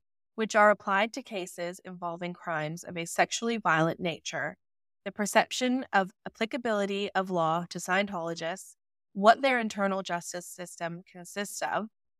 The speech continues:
and the challenges that victims face when attempting to address crimes committed against them. Today, as we continue to learn more about the victim's experience, we turn our attention to the testimony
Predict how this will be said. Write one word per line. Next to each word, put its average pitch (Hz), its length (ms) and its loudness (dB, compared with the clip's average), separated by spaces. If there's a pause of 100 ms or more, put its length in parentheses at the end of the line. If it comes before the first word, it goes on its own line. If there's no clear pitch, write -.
(180)
and 214 380 2
the 214 60 -4
challenges 214 540 0
that 233 180 2
victims 220 400 -6
face 156 360 -6
when 180 120 -6
attempting 185 540 -6
to 214 120 -12
address 175 400 -2
crimes 170 460 0
committed 165 320 -2
against 170 400 -4
them. 185 320 -14 (240)
Today, 226 560 6
as 214 200 4
we 214 120 0
continue 226 460 4
to 277 120 -2
learn 202 320 2
more 196 220 4
about 208 260 6
the 185 60 -2
victim's 190 500 -2
experience, 208 800 -4 (300)
we 220 100 -4
turn 226 440 0
our 240 180 4
attention 196 680 0 (300)
to 202 100 -4
the 185 100 -2
testimony 208 760 -2